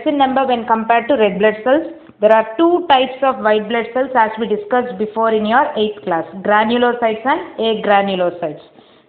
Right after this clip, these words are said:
There are three types of granulocytes,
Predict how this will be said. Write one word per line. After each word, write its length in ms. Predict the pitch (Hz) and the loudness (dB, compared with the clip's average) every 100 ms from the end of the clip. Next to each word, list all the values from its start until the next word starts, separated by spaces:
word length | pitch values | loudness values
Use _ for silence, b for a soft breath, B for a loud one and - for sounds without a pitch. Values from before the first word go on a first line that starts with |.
| 202 | 0
There 160 | 233 | 4
are 240 | 254 254 - | 4 2 -2
three 360 | 311 349 349 | 2 2 4
types 320 | 302 269 269 - | 2 2 0 0
of 260 | 285 190 | 0 0
granulocytes, 1040 | 214 214 220 226 226 220 220 226 302 - | 2 2 4 0 -2 -4 -2 -2 -2 -6